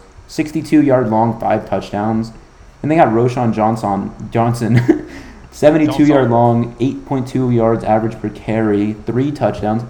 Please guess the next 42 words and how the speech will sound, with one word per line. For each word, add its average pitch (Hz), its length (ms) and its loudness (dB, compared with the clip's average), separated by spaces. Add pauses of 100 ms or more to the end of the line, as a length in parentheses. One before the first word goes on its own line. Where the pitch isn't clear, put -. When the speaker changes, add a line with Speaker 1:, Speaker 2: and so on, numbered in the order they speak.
Speaker 1:
And 123 120 -2
then 160 120 -2
they 175 120 -2
have 135 260 -2
Keelan 135 380 0
Robinson, 101 580 -2 (320)
who 123 120 2
Sark 127 380 0
stole 147 580 2
from 117 220 -2
Bama, 104 560 0
brought 104 200 8
him 135 140 -2
with 123 180 0
him, 95 300 -4 (140)
four-star 139 420 0
running 117 280 2
back, 98 280 2 (220)
runs, 151 400 0 (580)
I 113 60 -12
think 139 160 -4
he's 135 160 0
the 113 80 0
fastest 110 480 2
forty 107 260 0
on 104 80 -2
the 95 160 -6
team. 104 400 -2 (380)
He's 190 160 -2
averaging 151 300 0
seven 120 360 0
point 117 220 -2
six - 240 -6
yards 107 180 -2
a - 40 -12
carry 113 200 -2
on 104 140 -4
twenty-three, 113 720 -2 (360)
long 123 320 4
sixty-five, 127 880 -2
two 143 200 -4
touchdowns. 95 720 -4